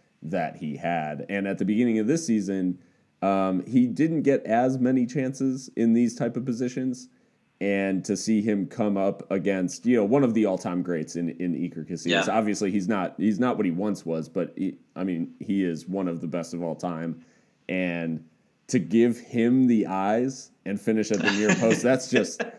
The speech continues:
Speaker 2: <laughs>
Speaker 1: to me, that's like the one thing that Casillas definitely has is he's got the instincts still, you know,
Speaker 2: Yeah.
Speaker 1: like,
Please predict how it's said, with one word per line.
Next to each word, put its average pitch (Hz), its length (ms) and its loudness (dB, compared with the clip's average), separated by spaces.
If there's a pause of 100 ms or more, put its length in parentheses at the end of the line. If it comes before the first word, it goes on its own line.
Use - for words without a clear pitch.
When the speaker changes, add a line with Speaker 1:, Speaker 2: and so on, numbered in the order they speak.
Speaker 2:
<laughs> - 240 -8
Speaker 1:
to 143 100 4
me, 127 280 6
that's 113 340 2
like 101 240 0
the 117 80 2
one 165 380 4
thing 147 260 2
that 104 160 0
Casillas 110 400 -2
definitely 92 380 -2
has 87 320 -2
is 82 200 -6
he's 92 220 0
got 95 340 -2
the 90 120 -2
instincts 78 640 -8
still, 67 540 -8
you 101 160 0
know, 85 140 -4
Speaker 2:
Yeah. 90 140 0
Speaker 1:
like, 87 180 -4